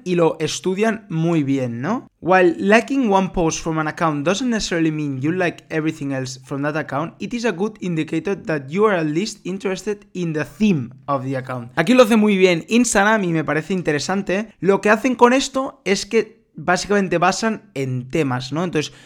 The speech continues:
no es tan importante el post en sí, sino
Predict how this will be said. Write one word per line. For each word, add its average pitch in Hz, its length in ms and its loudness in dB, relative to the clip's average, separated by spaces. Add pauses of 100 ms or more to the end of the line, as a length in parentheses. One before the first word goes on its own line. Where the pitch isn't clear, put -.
(220)
no 180 140 0
es 226 120 2
tan 247 100 2
importante 220 560 4
el 175 140 2
post 196 500 4
en 139 180 -4
sí, 254 320 -2
sino 170 460 -4